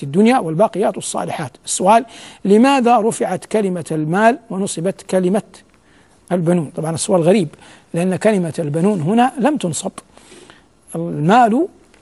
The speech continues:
مبتدأ مرفوع علامة رفعه الضمة الظاهرة على آخره لأنه اسم مفرد،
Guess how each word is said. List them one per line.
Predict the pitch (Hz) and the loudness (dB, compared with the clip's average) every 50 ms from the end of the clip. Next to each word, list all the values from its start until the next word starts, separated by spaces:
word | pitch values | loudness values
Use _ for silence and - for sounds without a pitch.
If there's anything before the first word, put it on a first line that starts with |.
| _ _ _ _ _ _ | _ _ _ _ _ _
مبتدأ | - 175 143 - - 196 185 - - - | -6 -6 -4 0 2 2 2 2 0 -2
مرفوع | 151 156 147 - - 180 190 247 - 196 | -6 -6 -6 -6 0 2 2 4 2 0
علامة | 151 156 180 196 185 170 - 185 | -4 -4 -4 -4 -4 -6 -6 -6
رفعه | 185 160 123 139 151 160 | -6 -6 -6 -4 -4 -4
الضمة | 151 143 165 180 170 151 151 | -4 -2 -4 -4 -4 -4 -6
الظاهرة | 139 135 139 175 202 165 127 160 151 131 | -6 -4 -2 -2 -2 -2 -4 -6 -8 -6
على | 131 147 156 196 | -6 -4 -4 -4
آخره | 208 - 147 - - 180 180 196 214 | -4 -4 -6 -4 0 0 0 0 0
لأنه | 190 143 170 202 190 170 151 156 160 | -2 -6 -6 -6 -4 -6 -6 -6 -8
اسم | 151 - 196 214 254 302 | -8 -6 -2 -2 0 -2
مفرد، | 233 - - 214 - - | -2 -4 -6 -8 -10 -12